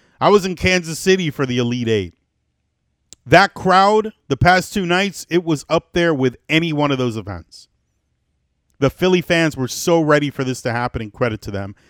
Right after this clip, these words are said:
They're a really good sports town, and they deserve credit for that.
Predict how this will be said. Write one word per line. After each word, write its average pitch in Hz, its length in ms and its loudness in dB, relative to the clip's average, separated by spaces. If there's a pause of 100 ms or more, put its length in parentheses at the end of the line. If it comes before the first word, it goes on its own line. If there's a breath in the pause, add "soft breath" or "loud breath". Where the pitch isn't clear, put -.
(180 soft breath)
They're 131 180 0
a 120 140 0
really 151 600 2
good 127 300 0
sports 117 420 -10
town, 101 460 -6 (880)
and 123 140 -4
they 131 160 0
deserve 120 420 -4
credit 98 300 -6
for 85 160 -14
that. 82 240 -14